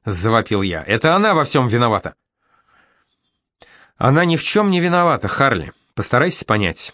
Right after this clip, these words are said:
Не вали все на сестру. Она страдает так же, как и ты, может, даже больше. Куда уж больше. Как ты отреагировал на ее приставание? Оттолкнул, разорался на нее, велел убираться,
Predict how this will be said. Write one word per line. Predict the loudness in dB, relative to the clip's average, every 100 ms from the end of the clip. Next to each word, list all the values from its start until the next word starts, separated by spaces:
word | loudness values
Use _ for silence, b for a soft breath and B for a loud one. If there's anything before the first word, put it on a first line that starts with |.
| -4
Не | 0 2
вали | 4 2 0
все | -2 -2 0
на | 0
сестру. | 0 -2 -2 0 0 b b b b -2
Она | 0
страдает | 0 0 2 2 0
так | 0 0
же, | -2 0
как | 0 0
и |
ты, | -2 -4 -6 -2
может, | 0 0 0
даже | -2 -2
больше. | -4 -8 -12 -16 -20 _ _ _ _ _ _ -4
Куда | 2 4 4 2
уж | 0
больше. | 2 2 0 -4 -10 _ _ _ _ b b b b b b b
Как | 0 0 2
ты | 0 2
отреагировал | 2 2 2 2 2 2
на | 2
ее | 0 0
приставание? | -2 0 2 2 2 0 -4 _ _ _ _ _ _ _ _ _ _ -4
Оттолкнул, | -2 -2 0 0 2 2 2 0 -4 _ _ _ -2
разорался | 0 2 2 0 0 -2
на | 0
нее, | 0 0 0 -4 _
велел | -4 0 2 2
убираться, | 2 2 0 -2 -6